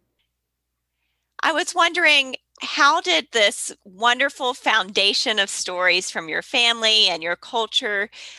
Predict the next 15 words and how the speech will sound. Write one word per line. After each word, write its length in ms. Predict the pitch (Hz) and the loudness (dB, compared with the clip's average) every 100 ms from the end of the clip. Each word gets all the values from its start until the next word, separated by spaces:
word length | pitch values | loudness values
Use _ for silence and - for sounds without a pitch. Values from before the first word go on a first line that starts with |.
| - - _ _ _ _ _ _ - | -20 -20 _ _ _ _ _ _ -10
how 300 | - 302 330 | -2 2 2
did 160 | 359 | 2
they 180 | 302 302 | 2 2
affect 460 | 294 - 240 - 277 | 0 0 0 -2 -10
you 120 | 214 | -2
later 320 | 220 220 214 | 0 0 0
on 260 | 220 269 294 | 0 0 0
in 120 | 202 | -4
your 140 | 180 | -4
life 360 | 180 175 175 - | 0 2 0 -2
and 140 | 180 | -6
stick 320 | - 208 202 | -2 -2 -2
with 300 | 220 214 - | -2 -4 -4
you, 240 | 165 170 175 | -10 -6 0
um, 420 | 165 180 147 - | 2 0 -2 -12